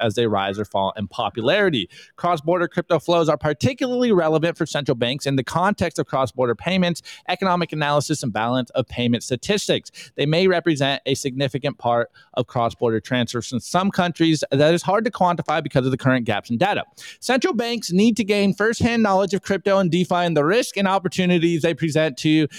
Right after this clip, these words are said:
the financial system. Again, guys, I, I am not lost on the irony that they are already blaming Bitcoin for their failures. It, uh, of course, Bitcoin is a threat to the financial,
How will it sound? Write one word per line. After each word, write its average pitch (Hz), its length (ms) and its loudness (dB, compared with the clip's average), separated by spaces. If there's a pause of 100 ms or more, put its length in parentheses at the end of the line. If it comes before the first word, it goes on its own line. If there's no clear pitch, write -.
(220)
the 143 140 2
financial 135 640 0 (220)
system. 117 600 -2 (540)
Again, 147 380 0
guys, 127 360 0 (160)
I, 131 240 -2 (520)
I 160 140 -2
am 165 100 -2
not 185 280 0
lost 143 300 0
on 147 100 0
the 131 120 0
irony 135 520 -2 (640)
that 131 380 -4
they 147 380 0
are 143 200 2 (460)
already 233 400 0
blaming 160 540 -2
Bitcoin 180 600 -2 (140)
for 147 560 0
their 139 240 0
failures. 226 560 0
It, 175 300 0
uh, 196 160 0 (340)
of - 160 0
course, 233 300 -2
Bitcoin 214 440 -2
is 170 120 0
a 175 80 0
threat 175 300 -2
to 170 60 0
the 151 120 0
financial, 147 760 0